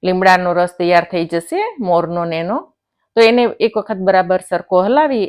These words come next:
અને પછી આપણે એને તમારે સવારે, મેં આગળ કહ્યું એમ, તમારે સવારમાં ઉઠીને કાંઈ પણ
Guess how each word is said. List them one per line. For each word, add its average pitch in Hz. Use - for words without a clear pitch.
અને 175
પછી 175
આપણે 170
એને 165
તમારે 165
સવારે, 170
મેં 190
આગળ 180
કહ્યું 208
એમ, 180
તમારે 170
સવારમાં 214
ઉઠીને 185
કાંઈ 202
પણ 233